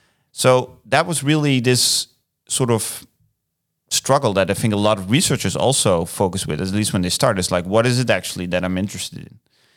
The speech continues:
Um, but as the bootcamp went on, you saw that people would, and the students would start taking more ownership. I, I hesitate to call them students 'cause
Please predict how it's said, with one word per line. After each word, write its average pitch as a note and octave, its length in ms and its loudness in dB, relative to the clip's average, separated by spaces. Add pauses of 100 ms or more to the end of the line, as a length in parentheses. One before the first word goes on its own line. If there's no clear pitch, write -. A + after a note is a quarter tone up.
(460)
Um, G#2 300 2 (100)
but G#2+ 220 2 (100)
as D3 280 0
the C3 100 0
bootcamp A#2 360 0
went G#2 120 2
on, G#2+ 240 2
you G2 100 0
saw C#3+ 240 2
that A2+ 160 0
people C3 240 -2 (100)
would, G#2 120 -2 (580)
and G#2+ 100 -2
the F#2+ 60 -2
students D3 360 0
would G2+ 140 -6
start - 460 0
taking G#2+ 320 0
more A2 340 2
ownership. - 500 0 (300)
I, G#2 420 -2
I - 60 -6
hesitate D3+ 440 0
to B2 60 -2
call B2+ 180 2
them G#2+ 300 0
students A#2 380 2
'cause - 260 -4